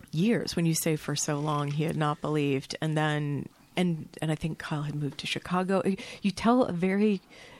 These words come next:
the narrative of this is, is so clear because you, you, when you're reading Start by Believing, you're, you're, um,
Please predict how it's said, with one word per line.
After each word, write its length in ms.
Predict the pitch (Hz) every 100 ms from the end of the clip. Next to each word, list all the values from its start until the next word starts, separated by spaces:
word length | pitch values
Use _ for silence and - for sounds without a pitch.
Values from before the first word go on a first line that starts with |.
| - - - - _ _ - -
the 100 | 196
narrative 580 | 175 185 208 233 185 160
of 180 | - 151
this 400 | 147 143 143 - - _ _
is, 320 | 160 156 - - -
is 180 | 160 160 -
so 180 | 208 208
clear 240 | - 180
because 380 | 160 165 170 165
you, 160 | 160 - - _
you, 340 | 165 175 151 - - - - - - 175 -
when 140 | 196
you're 120 | 185
reading 320 | 180 226 247 208
Start 220 | 180 170
by 100 | 165
Believing, 500 | 160 165 165 160 156 - - -
you're, 180 | 180 175
you're, 640 | - 175 170 170 139 -
um, 380 | 165 151 156